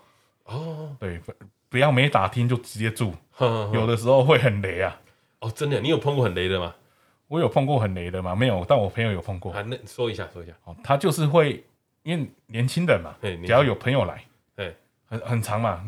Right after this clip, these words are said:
Speaker 2: 尤其是大家出来住的时候，常常会找朋友来一下，
Speaker 1: 嗯。
Speaker 2: 然后电视开大声，太大声，讲话讲太大声，
Speaker 1: 嗯。
Speaker 2: 就叫警察来了。
Speaker 1: 哦。
Speaker 2: 这种就很多嘛。
Speaker 1: 哦。
Speaker 2: 然后，然后还有那种三不五时来跟你说他家顶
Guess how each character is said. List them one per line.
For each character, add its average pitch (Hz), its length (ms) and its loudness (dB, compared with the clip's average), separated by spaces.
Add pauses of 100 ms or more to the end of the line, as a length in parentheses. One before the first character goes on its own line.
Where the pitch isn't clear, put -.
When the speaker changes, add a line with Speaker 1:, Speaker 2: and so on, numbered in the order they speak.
(160)
Speaker 2:
尤 127 100 -6
其 123 140 -6
是 135 180 -6
大 135 140 2
家 127 80 4
出 127 160 2
来 107 80 4
住 120 160 -2
的 104 60 0
时 110 100 -4
候， 107 80 0
常 107 140 0
常 104 40 0
会 123 120 2
找 104 120 0
朋 110 140 -4
友 101 80 -4
来 82 140 -8
一 87 40 -8
下， 87 280 -8
Speaker 1:
嗯。 101 100 -6
Speaker 2:
然 82 200 -12
后 110 60 -6
电 123 160 -4
视 123 60 -6
开 113 140 -2
大 110 120 0
声， 107 240 -4 (140)
太 120 140 -2
大 113 100 4
声， 104 240 -2
讲 104 140 -4
话 104 40 -2
讲 98 120 -4
太 107 100 -4
大 107 100 -2
声， 101 160 -6 (120)
Speaker 1:
嗯。 95 120 -10 (220)
Speaker 2:
就 120 100 -12
叫 120 80 0
警 101 160 -2
察 95 120 -6
来 87 140 -6
了。 80 60 -12 (680)
Speaker 1:
哦。 143 580 -4
Speaker 2:
这 151 80 2
种 127 100 4
就 123 120 2
很 98 160 -2
多 90 160 -6
嘛。 82 100 -12 (300)
Speaker 1:
哦。 - 120 -12
Speaker 2:
然 120 120 2
后， 131 100 2 (500)
然 139 120 4
后 160 40 6
还 147 140 4
有 139 60 6
那 147 100 4
种 107 180 0
三 156 220 2
不 175 100 -4
五 110 120 -2
时 107 120 -8
来 104 140 2
跟 123 100 -2
你 107 140 -2
说 104 160 -4
他 107 140 0
家 107 340 -2
顶 87 160 -10